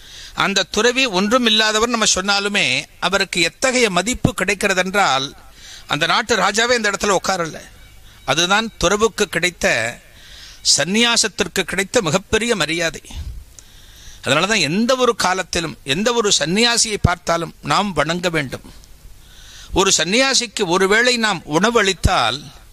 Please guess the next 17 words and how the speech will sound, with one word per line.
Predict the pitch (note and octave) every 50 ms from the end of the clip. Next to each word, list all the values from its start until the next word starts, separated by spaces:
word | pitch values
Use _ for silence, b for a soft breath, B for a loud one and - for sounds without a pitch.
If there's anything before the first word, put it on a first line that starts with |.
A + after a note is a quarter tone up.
| - B B B B B B B B B B
அது | C#3+ E3 F3 F3+ F3+ -
அடுத்தடுத்த | B2 C#3+ F3 A#3 A#3+ - - C4 C4 B3+ A3 - A#3 G3+
பிறவியில் | - - A3 A3 A3+ A#3 B3 C4 B3+ F#3
நமக்கு | F#3+ F#3+ F#3 F#3+ - - - F3
எத்தகைய | E3 D#3+ - - - B3+ A#3+ C4 B3 A3
பலன்களை | F3+ - - F3 F#3+ G#3+ A#3 A3+ A3+ A3 G#3+ G3+
கொடுக்கும் | - G3 F#3 F#3 - - G3+ F#3+
அப்படிங்கிறத | F3 E3+ F#3 F3 E3 E3 E3+ E3+ D#3+ B2 G#2 A2 B2+ - - - - B B B B B B B B B B B B B -
நலனுடைய | A#2 B2 C#3 D#3+ G#3 B3 C4 C4 C4 B3 A#3+ A#3 G#3+ -
சரித்திரத்திலிருந்து | - - F3 G3+ G3+ - - G#3+ G#3 - - F#3+ F#3 F#3+ G#3 G#3+ A3
நாம் | G3+ F3+ D#3+
புரிந்து | - E3 E3 E3 E3+
கொள்ள | D#3 D#3+ D#3 D3+
முடியும். | D3 C#3 C3+ B2+ A2+ - B B B B B B B B - B B B B B B B B B B B B B B B -
திருநள்ளாறு | - C#3 E3+ G3+ A3+ A3+ A3+ A3+ A3 G#3+ G#3 G3 F#3 E3 -
திருத்தலத்தோடு | - E3 F#3 F3+ - G#3 G3 F#3+ F3+ - G#3 A3 A3+ A3 A3 F#3+ D#3 B2+ A#2+ - - - - -
தொடர்புடைய | - E3 E3 G3 G#3+ G3+ G3 G#3+ A3 A3+ A3 G#3+ F#3+ D3+ C3+ -